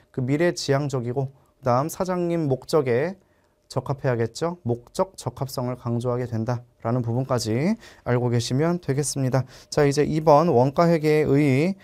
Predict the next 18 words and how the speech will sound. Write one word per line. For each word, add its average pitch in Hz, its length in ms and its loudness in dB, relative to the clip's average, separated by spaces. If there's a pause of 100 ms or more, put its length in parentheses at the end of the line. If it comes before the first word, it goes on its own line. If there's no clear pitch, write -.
(300)
그냥 139 160 0
읽어만 175 360 6
보시면 151 420 0
되고요. 135 640 6 (540)
자, 127 320 0
주-, - 140 -12 (220)
줄만 196 380 4
좀 202 220 2
거드릴게요. 156 800 2
원가회계란 147 840 4
재무회계와 127 720 2
관리회계에서 139 800 0
필요로 156 420 -2
하는 139 240 0
원가 123 400 0
정보를 123 460 -2
제공하기 120 640 -2
위하여 110 460 -2